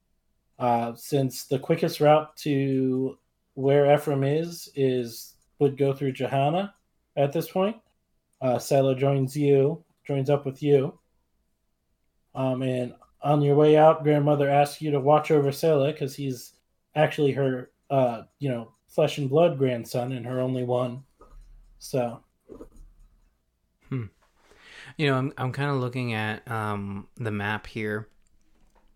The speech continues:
Speaker 2: and the way you were describing
Speaker 1: Mm-hmm.
Speaker 2: it, it's like, "That sounds really cool." And then I look at the map, and yeah, that looks like a fun map. I
Speaker 1: Yep.
Speaker 2: don't know why. I just like the whole, like,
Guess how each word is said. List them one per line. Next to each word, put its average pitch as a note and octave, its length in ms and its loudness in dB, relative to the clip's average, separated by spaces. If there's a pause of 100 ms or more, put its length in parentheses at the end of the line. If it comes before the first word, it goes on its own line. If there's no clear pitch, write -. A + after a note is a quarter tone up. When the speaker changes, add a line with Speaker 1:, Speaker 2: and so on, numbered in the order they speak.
(120)
Speaker 2:
and C3+ 120 -2
the B2 60 -2
way A#2+ 140 0
you B2 100 0
were A#2 100 0
describing G#2 420 -4
Speaker 1:
Mm-hmm. G2+ 40 -6
Speaker 2:
it, G2 40 -10
it's G2 80 -14
like, G#2+ 140 -12
"That D#3+ 140 -14
sounds E3 240 -10
really C3+ 160 -4
cool." C3 260 -4
And A2 100 -6
then B2 100 -2
I B2 80 -2
look A#2+ 160 -4
at A2+ 60 -12
the A2 60 -8
map, A2 300 -6 (720)
and C3 120 -2
yeah, A#2 220 2
that A#2 280 0
looks B2 460 -4
like B2+ 160 -10
a D3 60 -20 (160)
fun B2+ 280 -2
map. G#2 280 -6 (1160)
I E3+ 40 -6
Speaker 1:
Yep. E3+ 100 4
Speaker 2:
don't C#3 80 4
know C#3+ 100 2
why. A#2+ 320 0
I B2+ 80 -4
just C3+ 200 -6
like C3 320 0
the B2 120 -2
whole, A2+ 400 -2
like, A2 280 -6